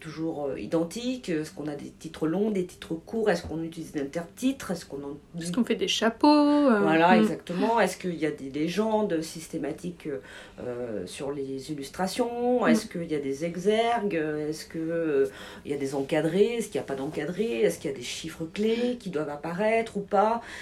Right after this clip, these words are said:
Speaker 2: Si,
Speaker 1: Euh,
Speaker 2: si on a la chance d'avoir un beau budget pour faire un reportage photo,
Speaker 1: Oui.
Speaker 2: qu'on a beaucoup de matière, c'est, ça va être dommage de mettre les photos en rikiki, du coup, donc on va leur donner une belle place aussi dans le
Speaker 1: Oui.
Speaker 2: livre.
Speaker 1: Tout ce travail-là, il se fait vraiment une fois que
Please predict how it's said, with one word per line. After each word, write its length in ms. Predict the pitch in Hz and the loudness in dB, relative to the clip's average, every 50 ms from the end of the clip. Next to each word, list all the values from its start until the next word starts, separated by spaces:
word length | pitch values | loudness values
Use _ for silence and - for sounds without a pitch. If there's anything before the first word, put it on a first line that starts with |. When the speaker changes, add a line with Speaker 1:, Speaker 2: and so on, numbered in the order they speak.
| - - - | -14 -12 -8
Speaker 2:
Si, 140 | - - 247 | -2 2 4
Speaker 1:
Euh, 360 | 240 226 220 214 208 208 208 | 6 6 6 4 4 2 0
Speaker 2:
si 140 | - - 247 | 0 2 4
on 120 | 240 233 | 4 6
a 80 | 226 220 | 6 6
la 160 | 214 202 202 | 6 4 4
chance 240 | 202 - 247 247 233 | 2 2 2 2 4
d'avoir 340 | 220 220 196 196 208 208 214 | 4 4 4 4 2 2 0
un 200 | 202 196 190 190 | 0 -2 -2 -2
beau 360 | 185 185 190 220 240 247 247 | -2 2 4 6 8 8 6
budget 460 | 226 196 208 214 190 202 208 226 233 | 6 2 0 -2 -2 2 2 2 2
pour 160 | 226 - 185 | 2 0 -4
faire 180 | - - 202 196 190 | -2 -2 -2 -2 -2
un 280 | 185 185 185 180 180 | -2 -4 -4 -4 -4
reportage 560 | 180 175 202 202 196 202 202 202 - 202 202 196 | 2 4 4 4 4 2 -2 0 0 0 0 0
photo, 500 | - - 214 208 233 240 262 285 302 302 - - - 190 | 2 2 2 4 4 4 4 4 2 0 -4 -10 -10 -8
Speaker 1:
Oui. 80 | 175 175 175 - - | -8 -8 -8 -10 -6
Speaker 2:
qu'on 140 | - 208 196 | -2 0 2
a 80 | 190 185 | 2 2
beaucoup 260 | 185 202 196 - 226 | 2 2 2 2 2
de 60 | 208 | 2
matière, 560 | 202 196 190 190 - 233 226 240 254 247 - | 4 2 0 2 4 6 6 8 6 4 2
c'est, 220 | - - - 190 175 180 175 175 | -6 -6 -4 -2 0 0 0 -2
ça 160 | 175 - 190 | -2 -2 -2
va 80 | 180 190 | 0 0
être 80 | 185 | 4
dommage 400 | 175 214 214 214 220 220 226 214 | 6 6 8 8 8 6 6 6
de 80 | 208 208 | 6 4
mettre 240 | 196 196 190 190 214 | 2 2 0 0 -2
les 80 | 196 | -4
photos 500 | 190 - 202 196 - 214 214 220 220 208 | -2 -2 -2 2 4 6 8 10 10 8
en 240 | 196 175 170 170 170 | 6 4 -2 -4 -4
rikiki, 680 | 170 220 202 185 - - 190 - - - 226 240 262 240 | -2 -2 -4 -4 -6 -10 -12 -4 2 4 6 6 6 4
du 140 | 196 190 185 | 2 -2 -2
coup, 200 | - 247 247 262 | 0 2 4 4
donc 280 | 233 190 175 175 - - | 4 4 2 -2 -6 -6
on 60 | - | -4
va 60 | 180 180 | -2 -2
leur 180 | 180 175 180 | -2 -2 -2
donner 320 | 175 190 190 190 196 202 202 | -2 -2 0 0 0 0 0
une 160 | 190 180 175 | 0 0 -2
belle 320 | 170 170 196 202 202 202 | 0 2 2 4 2 2
place 380 | 202 - 214 196 202 202 - 220 | 0 0 0 0 0 -2 -4 -6
aussi 240 | 190 - - 214 208 | -6 -4 -2 -2 0
dans 160 | 196 190 185 | 0 0 2
le 80 | 185 | 2
Speaker 1:
Oui. 80 | 185 202 | 2 4
Speaker 2:
livre. 260 | 220 240 262 254 240 - - - - | 4 4 4 4 2 -2 -6 -12 -14
Speaker 1:
Tout 140 | - 220 226 | -10 -8 -8
ce 200 | 214 - - 214 | -8 -4 -2 0
travail-là, 720 | 202 185 180 - 208 202 190 185 202 208 220 220 233 247 | 0 0 0 0 0 2 4 6 6 6 8 8 8 8
il 80 | 220 220 | 8 6
se 160 | - - 196 | 2 -2 -6
fait 180 | 175 - - 160 | -6 -4 -4 -4
vraiment 540 | 160 170 185 202 190 202 220 226 233 226 220 | -4 -2 -4 -4 -2 0 0 2 2 2 0
une 80 | 214 | 0
fois 140 | 208 214 202 | 0 -2 -2
que 180 | - 208 180 | 0 0 -2